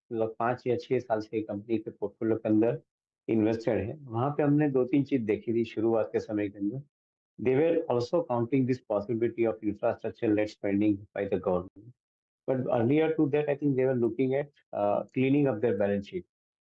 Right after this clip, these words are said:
उनकी बैलेंस शीट एबीबी in particular, जो non-performing inventory थी, उन्होंने जो क्लीन की, उसके बाद में जो इंफ्रास्ट्रक्चर लेड,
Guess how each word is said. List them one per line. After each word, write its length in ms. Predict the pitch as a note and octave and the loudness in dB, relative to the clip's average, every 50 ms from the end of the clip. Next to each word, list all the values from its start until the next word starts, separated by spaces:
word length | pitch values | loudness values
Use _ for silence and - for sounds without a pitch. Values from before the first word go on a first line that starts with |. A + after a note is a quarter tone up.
| _ _ - | _ _ -6
उनकी 440 | B2+ B2+ B2 B2+ - D3+ D3 C#3+ B2+ | -4 -4 -4 -2 0 2 2 4 4
बैलेंस 280 | B2+ A#2 A#2+ C3 C3 | 4 4 4 2 2
शीट 200 | B2 - C#3+ A#2 A2 | 2 0 0 2 2
एबीबी 640 | G#2+ A2 A2 B2 B2+ B2+ C3 C#3+ C#3 B2+ B2+ B2 B2+ | 2 2 2 2 2 2 2 2 4 4 4 2 2
in 60 | A#2 - | 0 0
particular, 580 | G#2 G#2 G2+ - C#3+ B2+ - A#2+ A2+ A2 G#2 G2+ - _ - | -2 -2 0 -2 -4 -2 0 2 2 2 0 -2 -6 _ -6
जो 180 | A2+ A2+ A#2 A2+ | -2 0 0 2
non-performing 800 | A2 G#2+ G#2 A#2 B2 A#2+ A#2+ A#2+ - C3+ B2 B2 A#2+ A#2 A2 G#2+ | 2 2 0 0 0 -2 -4 -4 -2 -2 -2 -2 0 2 2 2
inventory 360 | G#2+ A2 A2+ A2+ - C3 A#2 | 2 2 0 0 -2 -4 -4
थी, 280 | - - A#2 A2 A2 - | -2 -2 -4 -4 -4 -4
उन्होंने 360 | A2 A2+ A#2 A#2 A#2 A#2 A#2+ A#2 | -2 0 0 0 0 0 -2 -2
जो 120 | B2 B2 | -2 -4
क्लीन 300 | - - A2 A2+ A2+ A2+ | -2 0 2 2 2 2
की, 280 | A2 - - G2 - - _ _ _ _ _ _ _ - | 0 -2 -4 -4 -4 -6 _ _ _ _ _ _ _ -6
उसके 280 | C3 B2 - _ E3 | -6 -6 -4 _ 0
बाद 200 | E3 D#3+ D#3 D3 C#3 | 0 2 2 2 2
में 340 | D3 D#3+ D#3+ D#3 - D3+ | 2 2 2 0 0 0
जो 100 | C3 D3 | 0 2
इंफ्रास्ट्रक्चर 840 | D3 - A#2+ A2 G2+ - C#3+ C#3+ - - - D3 - - D3 C3+ C3 | 2 2 0 -2 -2 0 -2 -2 -2 -4 -6 -8 -4 -2 0 0 2
लेड, 260 | B2+ C3+ C3 A#2+ A#2 | 2 2 0 -2 -6